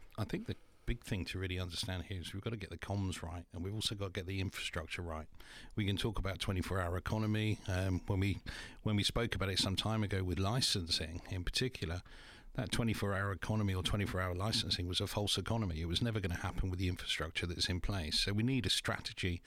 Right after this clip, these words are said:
that looks at twenty-four hour hubs, that looks at, you know, places like Westminster, where you've got the opportunity with those sort of hubs of transport and infrastructure to be able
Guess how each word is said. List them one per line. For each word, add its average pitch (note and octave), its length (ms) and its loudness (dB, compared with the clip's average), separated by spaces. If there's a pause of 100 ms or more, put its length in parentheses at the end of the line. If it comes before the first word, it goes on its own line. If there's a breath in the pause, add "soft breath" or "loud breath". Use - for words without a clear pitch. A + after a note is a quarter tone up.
(400 loud breath)
that E2+ 80 0
looks F#2+ 300 2
at - 80 -4
twenty-four F2 360 0
hour F2 200 0
hubs, B2 520 0 (640 loud breath)
that E2+ 140 0
looks G#2+ 400 2
at, F#2+ 480 0
you G2+ 100 2
know, F#2 240 0
places - 300 0
like F#2 180 -2
Westminster, G#2+ 680 2
where F#2 160 2
you've F#2+ 160 0
got - 200 0
the F#2 100 -2
opportunity - 640 0
with F#2 380 0
those F2 280 0
sort - 180 2
of F2 120 -2
hubs F2+ 320 0
of D#2+ 40 -6
transport F2 540 0
and A2 80 4
infrastructure - 640 -2
to - 220 -4
be G2+ 120 -2
able G2 120 0